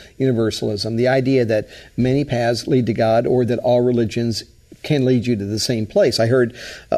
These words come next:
Oprah arguing with a couple of her, her, uh,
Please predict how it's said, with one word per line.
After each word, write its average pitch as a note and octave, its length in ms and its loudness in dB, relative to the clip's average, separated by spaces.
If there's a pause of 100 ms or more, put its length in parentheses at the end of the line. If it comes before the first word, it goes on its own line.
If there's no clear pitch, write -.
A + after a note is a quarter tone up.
(120)
Oprah E3+ 340 2
arguing C3+ 460 0
with A#2 140 -4
a A#2+ 60 -6
couple C#3+ 280 -2
of A2+ 100 -2
her, A#2 140 -2 (180)
her, A2+ 280 -2
uh, G#2+ 160 -2